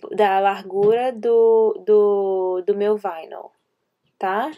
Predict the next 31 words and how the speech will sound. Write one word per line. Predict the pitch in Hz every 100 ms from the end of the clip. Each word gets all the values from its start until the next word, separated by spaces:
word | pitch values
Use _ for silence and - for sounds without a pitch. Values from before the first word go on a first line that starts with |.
| _ _ _ _
Pra | -
mim | 214 208
poder, | 208 202 190 196 214 226
ahn, | - 208 196 185 185
tirar | 185 - 214 196 202
o |
meu | 208 208
design. | 214 226 214 165 - -
Então, | - 202 208
assim, | 214 220 214
eu | 185
vou | 190
usar | 202 208
dois | 190 233 -
pedaços | 254 208 202 -
de | 196 202
contact | - 196 185 170 160 - - - _ _ _ _
pra | - 202
fazer | - 196 185 185
ele, | 185 170 185
porque | - 202 -
ele | 190 180 190 196 -
é | - 190
da | 185
largura, | 185 196 202 190
mas | 185 185 185
ele | 185
não | 185 214 220
era | 190 190
da, | 185 185 180 175 170 -
da, | 180 180 175 170